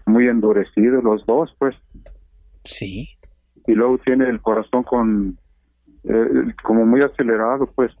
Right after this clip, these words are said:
Speaker 1: Tam-, pero yo pienso que es por lo mismo del, de los pulmones.
Speaker 2: Sí, acelerado. ¿Qué más?
Speaker 1: Sí, y tiene mala la circulación de la sangre, porque también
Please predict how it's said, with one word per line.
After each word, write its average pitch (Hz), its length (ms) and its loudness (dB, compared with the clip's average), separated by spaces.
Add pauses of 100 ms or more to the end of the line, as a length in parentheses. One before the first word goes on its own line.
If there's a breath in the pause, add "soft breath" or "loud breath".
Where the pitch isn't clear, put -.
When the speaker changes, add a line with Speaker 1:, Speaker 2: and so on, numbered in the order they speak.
(160)
Speaker 1:
Tam-, 110 240 -4
pero 110 160 0
yo 123 140 2
pienso 131 400 -2
que 127 80 0
es - 60 -4
por 123 160 -2
lo 107 120 0
mismo 120 340 0
del, 98 340 0 (460)
de 107 140 -4
los 98 180 -2
pulmones. 120 500 -2 (460)
Speaker 2:
Sí, - 440 -10
acelerado. 107 640 -10
¿Qué 113 120 -10
más? - 460 -14 (280)
Speaker 1:
Sí, 107 80 0 (340)
y 110 220 2
tiene 120 280 0
mala 120 300 0
la 110 200 -2
circulación 101 720 -2
de 120 80 0
la 101 180 -2
sangre, 113 280 -4
porque 104 260 -6
también 117 440 0